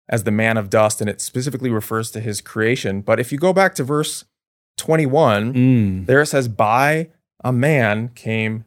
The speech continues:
Speaker 1: death."
Speaker 2: And
Speaker 1: That
Speaker 2: it's
Speaker 1: doesn't
Speaker 2: the
Speaker 1: mean Go-, Adam was created mortal. It means that Adam's action
Speaker 2: Mm.
Speaker 1: brought death.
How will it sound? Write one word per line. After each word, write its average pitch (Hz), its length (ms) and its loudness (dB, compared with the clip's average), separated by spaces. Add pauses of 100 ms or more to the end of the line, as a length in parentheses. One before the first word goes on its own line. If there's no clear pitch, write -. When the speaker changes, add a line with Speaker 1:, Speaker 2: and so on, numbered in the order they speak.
(140)
Speaker 1:
death." - 420 -4 (640)
Speaker 2:
And 117 160 6
Speaker 1:
That - 120 2
Speaker 2:
it's - 220 -6
Speaker 1:
doesn't 151 200 0
Speaker 2:
the - 60 -4
Speaker 1:
mean 156 200 0
Go-, 127 200 2
Adam 131 220 0
was 117 140 -2
created 113 420 -2
mortal. 98 320 -6
It 110 180 -8
means 117 340 -4
that 107 200 -2
Adam's 117 380 -4
action 117 600 -8
Speaker 2:
Mm. 135 300 4
Speaker 1:
brought 95 300 -6
death. - 320 -14